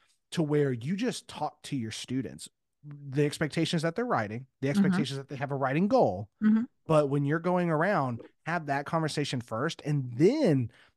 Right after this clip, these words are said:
Speaker 1: the conversations about what they're writing will really start naturally. That's why I say, like, you can have printed questions like,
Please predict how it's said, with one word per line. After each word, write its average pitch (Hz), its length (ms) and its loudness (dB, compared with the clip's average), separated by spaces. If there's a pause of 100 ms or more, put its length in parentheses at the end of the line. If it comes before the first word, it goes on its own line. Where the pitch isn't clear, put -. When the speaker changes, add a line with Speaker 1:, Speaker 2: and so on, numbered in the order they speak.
Speaker 1:
the 143 260 -2
conversations 147 720 -2
about 120 300 -4
what 127 200 -6
they're 127 120 -4
writing 120 380 -4
will 113 120 -6
really 120 240 -6
start 104 300 -10
naturally. 113 460 -6
That's 147 180 -2
why 220 160 6
I 156 40 4
say, 185 280 -2
like, 139 240 -4
you 233 100 -2
can - 280 -8
have 147 260 -2
printed 170 260 0
questions 170 380 -2
like, 120 160 -2